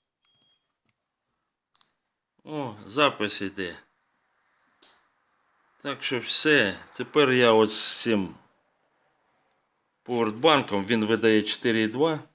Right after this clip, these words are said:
Ой, п'ять ві-, вольт переходить на чотири і три.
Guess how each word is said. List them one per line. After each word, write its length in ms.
Ой, 320
п'ять 360
ві-, 140
вольт 360
переходить 560
на 140
чотири 400
і 60
три. 440